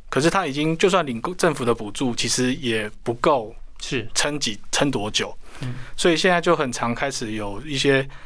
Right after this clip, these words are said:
Speaker 1: 呃，合意离职啊，
Speaker 2: 嗯。
Speaker 1: 啊，或者是不得不走资遣的程序，去让员工，呃，能够，呃，让公司能够活得下去啊。
Speaker 2: 嗯，嗯，嗯，
Speaker 1: 对。
Speaker 2: 是。那刚刚我们听到这个两个不同的方式啊，也是法律名词哈，就是资遣跟合意离职。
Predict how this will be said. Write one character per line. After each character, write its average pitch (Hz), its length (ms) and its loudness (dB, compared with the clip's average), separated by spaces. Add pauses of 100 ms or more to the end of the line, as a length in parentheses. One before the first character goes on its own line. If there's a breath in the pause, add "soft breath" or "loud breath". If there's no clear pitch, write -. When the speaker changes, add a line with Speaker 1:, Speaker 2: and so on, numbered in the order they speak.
(180 loud breath)
Speaker 1:
呃， 110 180 0
合 127 200 2
意 156 160 2
离 120 180 2
职 113 260 0
啊， 107 460 -2
Speaker 2:
嗯。 151 260 -4
Speaker 1:
啊， 123 140 2
或 143 160 4
者 135 60 6
是 143 180 0
不 - 140 2
得 120 180 4
不 139 160 -2
走 104 240 -2
资 151 100 -2
遣 143 160 2
的 104 120 -4
程 104 240 -4
序， 110 280 0 (300 loud breath)
去 - 160 4
让 139 180 6
员 120 220 2
工， 120 340 4 (380 loud breath)
呃， 101 300 -6
能 107 120 -4
够， 117 480 2 (920 loud breath)
呃， 117 160 0
让 160 120 4
公 156 180 2
司 151 120 0
能 135 140 4
够 131 120 4
活 104 240 -6
得 110 80 -2
下 117 220 2
去 104 280 0
啊。 - 100 -10 (180)
Speaker 2:
嗯， 156 240 2
嗯， 127 360 0
嗯， - 20 0
Speaker 1:
对。 117 120 2
Speaker 2:
是。 113 220 2 (200 loud breath)
那 208 120 4
刚 214 160 4
刚 220 40 -2
我 160 100 6
们 143 100 2
听 175 160 4
到 160 240 6
这 147 140 0
个 117 320 6
两 107 320 0
个 113 260 4
不 160 140 0
同 139 120 6
的 123 60 6
方 147 220 2
式 143 160 0
啊， 110 120 6
也 107 80 2
是 127 60 0
法 117 140 0
律 117 80 -4
名 107 160 -2
词 110 200 -4
哈， 101 220 -2
就 127 160 2
是 117 400 2
资 190 160 0
遣 107 220 0
跟 123 180 4
合 123 240 0
意 139 140 0
离 104 200 -4
职。 - 280 -2